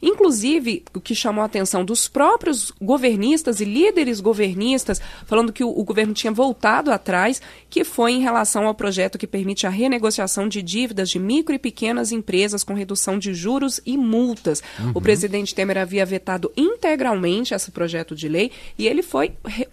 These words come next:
Speaker 1: ele foi agora retomado porque houve uma grande mobilização, próprios líderes do governo dizendo que o governo havia errado e que agora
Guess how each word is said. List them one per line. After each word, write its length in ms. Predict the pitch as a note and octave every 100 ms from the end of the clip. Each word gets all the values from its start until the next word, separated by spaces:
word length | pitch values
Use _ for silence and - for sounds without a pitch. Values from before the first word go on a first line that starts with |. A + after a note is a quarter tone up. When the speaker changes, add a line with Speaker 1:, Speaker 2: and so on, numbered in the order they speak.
| -
Speaker 1:
ele 180 | F#3+ G#3
foi 400 | - G#3 A3 B3+
agora 440 | G#3 F#3 G#3+ B3+
retomado 840 | A#3 C#4 F4 F#4+ A#3+ F#3 F#3+ B3 - - - -
porque 440 | C4+ B3+ - B3+
houve 160 | C#4+ D4
uma 160 | E4 F4+
grande 360 | A3+ B3+ D4+
mobilização, 600 | A#3+ G#3+ B3 C#4+ B3+ A3+ A#3+
próprios 440 | A#3 B3 B3 G#3+
líderes 440 | G3+ A3+ G#3 G3+
do 80 | F#3
governo 400 | G#3 A3 F#3+ G#3+
dizendo 240 | G3 G#3 G#3+
que 80 |
o 60 | A3
governo 380 | G#3 G3+ G#3 G#3 - -
havia 380 | - G3+ F#3 G3
errado 400 | C4+ A3+ G3+ A3
e 40 | A3+
que 160 | -
agora 400 | B3+ G3+ G#3+ A3+